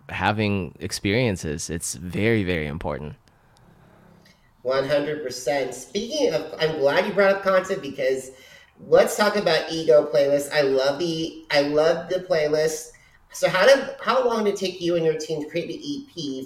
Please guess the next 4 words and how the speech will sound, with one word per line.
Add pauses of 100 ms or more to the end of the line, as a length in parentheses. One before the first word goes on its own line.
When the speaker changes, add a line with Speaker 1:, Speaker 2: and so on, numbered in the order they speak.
Speaker 2:
from
inception (280)
to
release?